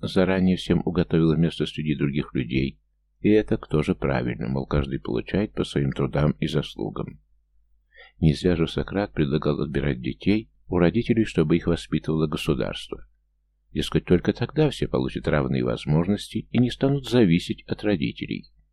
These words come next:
Я не силён в философствовании, но идеи Сократа мне нравились. Одно только смущало, а как родители отнесутся к тому, что детей у них отберут? Думаю, не отдадут. «Да, граф,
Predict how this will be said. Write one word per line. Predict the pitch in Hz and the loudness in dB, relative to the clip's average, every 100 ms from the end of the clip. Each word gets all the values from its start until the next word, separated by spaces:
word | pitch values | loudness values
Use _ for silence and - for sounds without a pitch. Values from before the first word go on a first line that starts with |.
| _ _ _ _ | _ _ _ _
Я | 95 92 | 0 2
не | 95 | 2
силён | - 98 95 | 2 2 2
в | |
философствовании, | - 90 90 - 135 - - 62 58 53 - - | 2 2 2 0 -2 -4 -2 -2 0 -4 -8 0
но | 110 117 | 2 2
идеи | 127 120 | 0 0
Сократа | - - 120 - 110 | -2 -2 -2 0 2
мне | 113 110 | 4 2
нравились. | 92 - - - - - _ _ _ - | 2 0 -2 -8 -14 -18 _ _ _ -4
Одно | 76 104 160 | -2 4 4
только | 156 - 85 | 4 2 0
смущало, | 139 143 - 127 71 - | 2 0 0 0 0 -2
а | - | -4
как | 120 - | -6 -2
родители | 113 113 107 104 | 0 2 2 -2
отнесутся | - 98 92 - | -2 -6 -8 -8
к | - | -2
тому, | 80 92 120 | 2 2 2
что | - 92 | 0 0
детей | 87 - 98 | 0 2 4
у | |
них | 101 - | 4 2
отберут? | 101 98 104 69 - _ _ _ - | -2 2 2 2 -2 _ _ _ -2
Думаю, | 101 98 104 107 - | 4 6 6 0 -2
не | 92 98 | 0 0
отдадут. | 87 92 71 - - - _ _ _ _ _ _ _ - | 0 0 -2 -4 -8 -18 _ _ _ _ _ _ _ -4
«Да, | 107 101 92 - | -2 0 -4 -6
граф, | 90 90 85 | 0 2 2